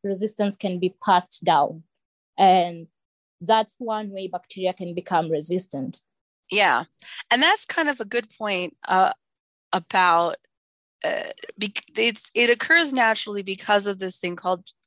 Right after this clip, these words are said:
Speaker 2: mutation. And maybe to explain that a little bit more, because I think we've all heard the name mutation, maybe thinking about, like, X-Men or something, you know, superpowers,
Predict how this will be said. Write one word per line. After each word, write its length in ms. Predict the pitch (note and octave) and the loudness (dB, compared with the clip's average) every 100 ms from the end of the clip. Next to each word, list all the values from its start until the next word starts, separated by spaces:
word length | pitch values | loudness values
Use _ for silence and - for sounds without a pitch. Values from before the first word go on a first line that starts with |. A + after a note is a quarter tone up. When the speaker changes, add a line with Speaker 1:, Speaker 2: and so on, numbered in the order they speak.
| _ | _
Speaker 2:
mutation. 800 | G3 F3+ - F#3 E3 - E2 - - - - _ - | -10 -8 -4 -2 0 -2 -4 -16 -20 -20 -20 _ 0
And 340 | G3+ G3+ G3 | 2 0 -6
maybe 500 | G3+ A3+ C4+ C#4 C4 | 0 2 4 4 2
to 200 | - A#3+ | 0 -4
explain 420 | G#3+ - G#3+ G3+ | -4 -4 -2 -2
that 160 | G3+ F#3+ | 2 2
a 80 | F3+ | 0
little 240 | F#3 F#3 | -2 -4
bit 220 | F3+ F#3 | -4 -4
more, 360 | F3 G3 G3 F#3 | -6 -6 -2 -2
because 340 | F3+ - F#3+ - | -4 -4 -4 -2
I 80 | G3 | -4
think 220 | - A#3 A#3+ | -2 -6 -8
we've 180 | G#3 | -2
all 200 | G3 F#3 | 0 2
heard 480 | F3 G3+ G#3 G#3+ F#3+ | 0 0 2 2 -2
the 200 | F#3 F3+ - F3+ | -8 -8 -14 -2
name 340 | F#3+ A3+ G#3+ | 2 4 2
mutation, 640 | F3+ E3+ E3+ E3 - E3+ | -2 -4 -6 -2 -2 -2
maybe 240 | E3+ E3+ F3+ | -4 -6 -6
thinking 380 | - F3 F3+ F3 | -10 -10 -8 -6
about, 380 | F3 E3 A#2+ - | -2 -2 -2 -2
like, 380 | B2+ C3 - - - - - - - - | 0 0 -4 -20 -20 -20 -20 -20 -20 -4
X-Men 540 | E3+ - - F#3 E3 C3+ | -4 -2 -6 0 0 0
or 100 | E3 | -4
something, 680 | G3+ - - - G#3 G3+ - | -6 -10 -8 -8 -8 -14 -12
you 140 | A#3+ | -10
know, 120 | F#3 | -8
superpowers, 920 | F#3+ - A3 G3+ - E3 E3 D#3+ E3+ | -6 -6 -4 -6 -2 2 2 2 -4